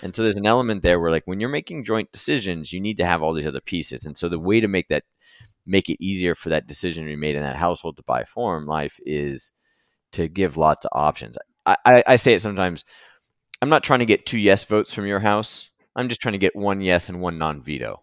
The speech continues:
right? You just don't want the other person to stand in the way. And so you show them you can do bar, you can do dancing,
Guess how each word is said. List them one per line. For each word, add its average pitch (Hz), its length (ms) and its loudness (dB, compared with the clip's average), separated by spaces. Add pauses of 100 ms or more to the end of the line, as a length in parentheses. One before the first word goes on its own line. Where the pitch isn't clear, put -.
right? 76 220 -6
You 101 80 -6
just 107 140 -8
don't 90 200 -4
want 82 280 -2
the 90 80 0
other 82 140 0
person 78 320 -6
to 67 60 -14
stand 73 280 -4
in 71 60 -10
the 67 100 -10
way. 58 280 -6
And 85 160 -10
so - 100 -6
you 87 160 -4
show 117 320 2
them 82 380 -2 (560)
you 92 140 -6
can 95 140 -10
do 87 100 -6
bar, 65 480 0 (460)
you 90 140 -10
can 90 100 -12
do 85 80 -6
dancing, 67 720 -6